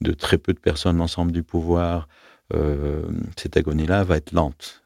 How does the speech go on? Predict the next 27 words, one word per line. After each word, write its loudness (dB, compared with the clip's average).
et 0
va 0
être -6
longue, -4
euh, -6
je -8
pense, -8
moi. -10
Euh, -8
sauf 2
s'il 2
y 6
a 4
d'un -2
seul -2
coup 0
un 2
effondrement, 0
un 6
effondrement, 2
donc 0
qui -2
va 2
être -4
un 0
effondrement, 0
euh, -4